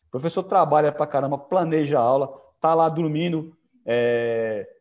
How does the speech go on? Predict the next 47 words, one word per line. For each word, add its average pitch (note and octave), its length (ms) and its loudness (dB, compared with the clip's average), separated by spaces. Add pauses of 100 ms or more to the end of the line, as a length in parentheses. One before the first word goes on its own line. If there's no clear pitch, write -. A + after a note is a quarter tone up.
(180)
pensa, F3+ 300 -2
pensando D#3+ 480 -4
na F#3 60 -2
atividade D#3 460 0
que D#3+ 60 -8
ele D3+ 80 2
vai C#3+ 100 0
fazer D3 180 -4
no C#3+ 60 -6
outro C3+ 240 -10
dia, D3 340 -2 (320)
ele E3 160 -2
tem E3+ 160 -4
que - 60 -10
corrigir C#3+ 520 -2
prova, B2+ 360 2
ele D#3 100 -2
tem D#3+ 180 -6
que D#3 220 -6 (280)
elaborar C#3 460 4
atividade, B2 500 -2
tem E3+ 120 -6
que F3 80 -16
passar D3+ 400 -2
o D3 40 -4
conteúdo C3+ 340 -8
pras B2+ 160 -6
crianças, B2 540 -10 (340)
né? C3 200 -4 (160)
Tem F3 140 -2
que F#3 160 -6
ver D#3 180 -2
as G3 120 -2
crianças E3 280 -4
assimilar D3 440 -2
o D#3 80 0
conteúdo, D3+ 640 -4 (120)
né? C#3 240 -8 (600)
E C3+ 120 -4
ainda F3 220 0
depois, G3 680 -2
ele D#3+ 140 -6
ainda F3 120 -4
tem F#3+ 140 -10
que F3+ 80 -16
corrigir F#3 480 0
tudo, G#3 380 -6